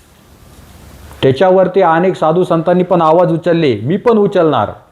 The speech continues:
साधू संतांचं नुसतं माळ उचलणे हे काम नाही, माळ जप करणे हे काम नाही आहे.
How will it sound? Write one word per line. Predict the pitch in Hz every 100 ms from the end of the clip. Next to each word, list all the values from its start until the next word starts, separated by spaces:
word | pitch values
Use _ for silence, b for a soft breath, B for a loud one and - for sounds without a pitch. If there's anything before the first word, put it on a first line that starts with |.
| _ _ _ _ _ _ 123
साधू | 131 185
संतांचं | 175 175 190 190
नुसतं | 185 196 151
माळ | 156 190
उचलणे | 190 196 196 196 156 B B B
हे | 139
काम | 180 196 202
नाही, | 196
माळ | 170 170 185
जप | 180 190
करणे | 190 190
हे | 180
काम | 185 190
नाही | 190 180 139
आहे. | 104